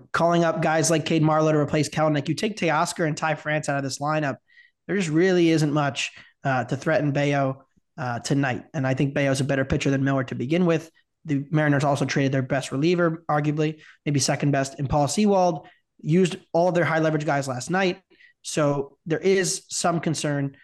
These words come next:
uh, for, you know, what the bullpen looks like tonight and what the lineup looks like tonight. Uh, and this market could move as soon as Teoscar gets traded, which I think is going to happen. So I like the Boston Red Sox money line.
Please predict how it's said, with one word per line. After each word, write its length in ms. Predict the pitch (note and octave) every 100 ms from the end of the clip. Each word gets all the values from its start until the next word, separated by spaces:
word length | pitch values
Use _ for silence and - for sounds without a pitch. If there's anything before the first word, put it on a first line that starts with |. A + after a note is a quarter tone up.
| _ _ -
uh, 200 | C3 B2+
for, 380 | - D3+ C#3 -
you 80 | C3
know, 100 | B2+
what 180 | D3
the 60 | C#3+
bullpen 380 | D3 D3 C#3+ C3+
looks 160 | C3
like 120 | C#3 B2+
tonight 260 | C#3 C3
and 60 | C#3+
what 120 | D3
the 40 |
lineup 280 | D3 G#3 A#3
looks 180 | C#3+ -
like 140 | C3
tonight. 320 | C3 B2+ B2+ - - - -
Uh, 80 | -
and 100 | C#3
this 120 | D#3
market 280 | F3 D#3 D3
could 160 | F3+ D#3
move 260 | D#3+ D3
as 100 | C3+
soon 140 | - C#3+
as 80 | B2+
Teoscar 400 | C#3 C3+ C3 B2
gets 160 | B2+
traded, 300 | - C3+ B2+
which 160 | C3 C3
I 40 |
think 160 | C3+ C#3
is 80 | B2+
going 200 | C3+ B2+
to 80 |
happen. 340 | B2+ A#2+ - A#2+ - - -
So 240 | - D3+
I 120 | D3 F3+
like 220 | E3+ E3+
the 340 | D#3+ D3+ - - -
Boston 300 | D#3 - C#3
Red 180 | B2
Sox 480 | A#2+ D#2 - - - _ _ _ -
money 160 | B2
line. 160 | C3 D#3+